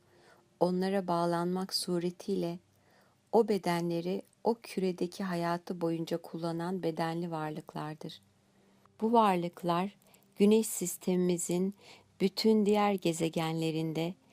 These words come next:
dünyamızdakinden daha basit ve geri durumdadırlar.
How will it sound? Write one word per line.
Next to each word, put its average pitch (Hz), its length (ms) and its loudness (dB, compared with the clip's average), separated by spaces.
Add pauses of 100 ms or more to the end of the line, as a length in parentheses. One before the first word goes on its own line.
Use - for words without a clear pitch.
(400)
dünyamızdakinden 190 1400 2
daha 185 300 0
basit 180 480 -2
ve 185 80 4
geri 175 380 0
durumdadırlar. 147 1040 -4